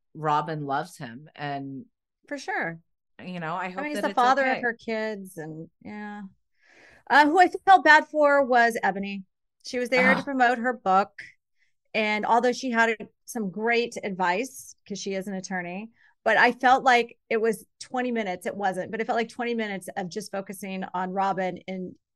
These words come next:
Speaker 2: and, uh, she was just sitting there, just
Speaker 1: Yeah,
Speaker 2: sitting
Speaker 1: the
Speaker 2: there.
Speaker 1: fir-, yeah, Rob-, well, because Robin could have, I mean, granted, I know that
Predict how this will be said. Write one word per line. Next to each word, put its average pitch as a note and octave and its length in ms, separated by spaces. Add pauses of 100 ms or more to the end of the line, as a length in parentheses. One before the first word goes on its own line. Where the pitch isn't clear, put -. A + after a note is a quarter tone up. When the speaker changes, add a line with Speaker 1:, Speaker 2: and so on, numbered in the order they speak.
(120)
Speaker 2:
and, F3 300
uh, D3 320 (220)
she - 180
was G3 120
just - 240
sitting G#3+ 240
there, F3 280 (540)
just G4 120
Speaker 1:
Yeah, D#4+ 80
Speaker 2:
sitting B3+ 180
Speaker 1:
the B3+ 80
Speaker 2:
there. A#3 100
Speaker 1:
fir-, D4+ 240
yeah, F4 280
Rob-, C4 320 (240)
well, D4 100
because F4 320
Robin F4+ 340 (140)
could D#4 120
have, B3+ 180
I G3 60
mean, F#3 180
granted, D3+ 340
I E3 120
know E3+ 200
that D#3 200